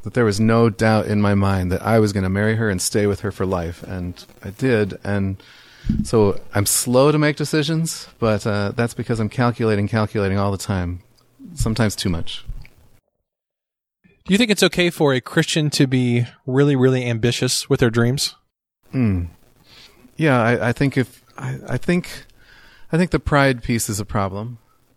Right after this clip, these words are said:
Speaker 1: Um, but I think a calling and a wiring is not a problem. You know, I, I think, you know, I was just listening to a, a, a famous speaker, uh,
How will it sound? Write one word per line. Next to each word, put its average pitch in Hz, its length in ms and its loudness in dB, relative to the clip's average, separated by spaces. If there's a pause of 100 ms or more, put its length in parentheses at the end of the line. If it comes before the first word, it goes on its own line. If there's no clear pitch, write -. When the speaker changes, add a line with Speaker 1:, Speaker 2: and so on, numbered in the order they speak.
(220)
Speaker 1:
Um, 95 520 -8 (1400)
but 131 100 2
I 123 60 2
think 123 240 0
a 113 80 -8
calling 127 560 2
and 104 100 0
a 107 40 0
wiring 104 580 2
is 98 160 -4
not 98 180 0
a 92 60 -4
problem. 95 500 -6 (180)
You 107 120 -4
know, 98 100 -2
I, 101 200 -4
I 107 40 -2
think, 110 220 -2 (500)
you 143 80 -4
know, 135 80 -2
I 120 80 -4
was 113 100 -4
just 113 180 -6
listening 120 320 2
to 120 260 2
a, 113 400 2
a, 117 240 -10 (220)
a 110 60 -6
famous 131 360 2
speaker, 131 720 0
uh, - 500 -6